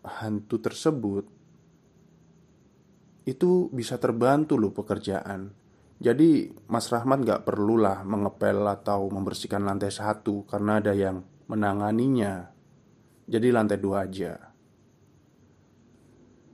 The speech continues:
Satu bulan setelah meninggalnya Pak Hendra,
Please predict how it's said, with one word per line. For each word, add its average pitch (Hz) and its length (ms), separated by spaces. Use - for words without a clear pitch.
Satu 190 480
bulan 160 480
setelah 135 480
meninggalnya 110 800
Pak 98 160
Hendra, 107 640